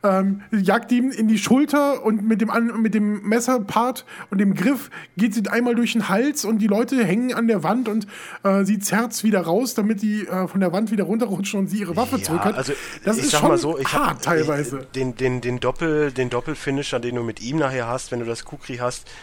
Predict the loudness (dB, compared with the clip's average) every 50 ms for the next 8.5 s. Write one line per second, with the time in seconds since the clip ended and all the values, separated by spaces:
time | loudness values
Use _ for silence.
0 | -16 -10 -8 -6 -6 -4 -4 -4 -4 -4 -4 -4 -4 -6 -8 -8 -8 -6 -4 -2
1 | -2 0 -2 -2 -4 -6 -8 -8 -8 -6 -4 -4 -2 0 0 0 0 -2 -4 -4
2 | -4 -2 -2 -2 -2 -4 -6 -6 -4 -2 -2 -2 -2 -4 -4 -4 -4 -4 -2 0
3 | 0 0 0 2 2 2 2 0 0 0 0 -2 -2 -2 -2 -4 -2 -4 -4 -6
4 | -6 -6 -4 -4 -2 -2 -2 -4 -4 -6 -6 -6 -6 -6 -4 -4 -4 -4 -6 -10
5 | -12 -12 -10 -10 -10 -10 -10 -12 -12 -14 -14 -12 -10 -8 -8 -8 -8 -10 -8 -8
6 | -8 -8 -6 -8 -8 -8 -10 -10 -8 -8 -6 -6 -6 -4 -2 0 2 2 2 2
7 | 0 0 0 0 -2 0 2 2 2 4 2 2 2 2 2 2 2 2 2 2
8 | 2 2 0 -4 -2 0 0 0 0 -2